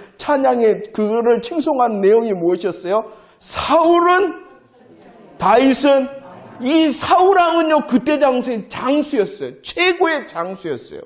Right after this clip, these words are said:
왕이었을 뿐만이 아니라 이스라엘을 이끄는 최고의 장수가 누구였냐 그러면은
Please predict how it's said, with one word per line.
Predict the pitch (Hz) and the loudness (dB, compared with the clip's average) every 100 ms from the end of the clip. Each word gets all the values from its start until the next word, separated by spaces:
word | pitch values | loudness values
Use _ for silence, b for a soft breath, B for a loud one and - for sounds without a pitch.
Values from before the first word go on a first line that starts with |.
| - B B | -20 B B
왕이었을 | 120 - 330 359 370 339 349 339 | 0 2 4 2 2 2 0 -2
뿐만이 | 349 330 320 302 294 | -2 0 2 2 2
아니라 | 277 285 | 2 2
이스라엘을 | 240 214 208 320 294 294 294 233 | 2 -2 -6 0 2 2 0 -4
이끄는 | 226 294 285 254 | -6 -4 -4 -4
최고의 | - 349 339 311 247 | -8 -8 -6 -6 -2
장수가 | 208 254 262 269 254 226 | -2 -2 -4 -4 -2 -2
누구였냐 | 190 220 220 214 | -2 0 0 0
그러면은 | 185 185 175 202 262 | -4 -6 -4 -2 -2